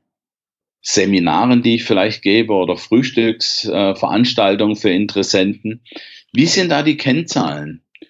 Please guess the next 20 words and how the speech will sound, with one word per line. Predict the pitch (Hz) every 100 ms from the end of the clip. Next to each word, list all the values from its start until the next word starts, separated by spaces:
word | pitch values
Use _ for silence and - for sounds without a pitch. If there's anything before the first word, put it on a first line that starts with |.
| _ _ _
Wie | 92 110 170
viel | 196 - 160 156 151 101 - - _ _
überleben | - 120 110 107 104 135 170 170 170 175 175 _ _ -
einen | 101 120 151
Schritt | 156 - 123
und | 123 110
gehen | 113 107
zum | - 92
nächsten? | 80 92 - - 80
Also | 67 80 85 87
wie | 123
viele | 156 143 135 131 127
der | 101 107
Leute, | 98 104 117 107
die | 107
in | 101 98 95
einem | 87 87 82 _ - - - - - _ _ _ _
offenen | 117 123 120 98
Informationsveranstaltung | 101 92 82 92 110 143 110 82 - 113 110 110 92
waren | 80 73 90 107 107